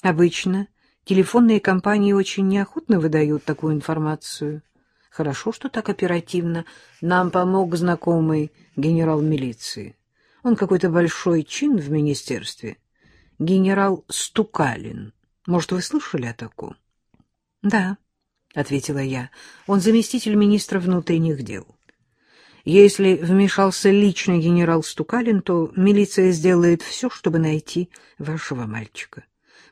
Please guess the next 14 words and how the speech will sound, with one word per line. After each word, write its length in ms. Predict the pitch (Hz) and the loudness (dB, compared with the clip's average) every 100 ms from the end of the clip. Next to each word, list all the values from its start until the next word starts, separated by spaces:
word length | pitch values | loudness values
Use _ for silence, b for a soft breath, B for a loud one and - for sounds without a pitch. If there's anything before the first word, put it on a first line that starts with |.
| - | 2
Можете 340 | 214 220 202 | 4 4 0
быть 220 | 180 170 | 0 0
в 20 | 170 | -4
этом 220 | 151 143 | -2 -4
уверены. 560 | 123 117 110 113 117 _ _ _ _ _ _ _ - | -4 -6 -8 -12 -14 _ _ _ _ _ _ _ -6
Я 180 | 143 165 | 0 2
о 40 | |
нём 220 | 175 180 | 4 4
много 240 | 180 180 202 | 2 0 -2
слышала". 580 | - 180 - 175 175 - _ _ _ _ _ _ _ _ _ _ _ _ _ - | -2 -4 -4 -10 -10 -16 _ _ _ _ _ _ _ _ _ _ _ _ _ -8
"Вот 280 | 170 240 - | -2 0 4
он 160 | 285 | 6
и 60 | 214 | 6
позвонил", — 840 | - 160 156 147 131 107 98 80 | 4 -2 -2 -4 -4 -8 -12 -16